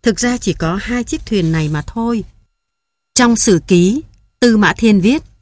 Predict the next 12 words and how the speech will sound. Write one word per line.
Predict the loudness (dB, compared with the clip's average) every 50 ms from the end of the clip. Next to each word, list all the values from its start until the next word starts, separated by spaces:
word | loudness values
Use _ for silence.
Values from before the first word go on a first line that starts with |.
| _ _ _ _ _ _ _ _ _ _ _ _
"Thiên | 2 4 4 4 4
hạ | 4 2 0 0 0 -2 -6 -2
hi | 2 4 4 4 4
hi, | 4 4 4 4 4 4 2 0 -4 -10 -14 _
giai | -2 0 0 2 2 0 2
vị | 2 4 4 4 2 0
lợi | -2 -2 -2 0 0 -2
lai. | -2 0 2 2 0 0 -2 -4 -8 -16 _ _ _ _ _ _ _ _ _ 2
Thiên | 4 4 6 6 4
hạ | 4 2 2 0 0 -4 -8 -16 -4 _
nhướng | 4 6 6 6 6 6
nhướng, | 6 6 6 6 4 4 2 0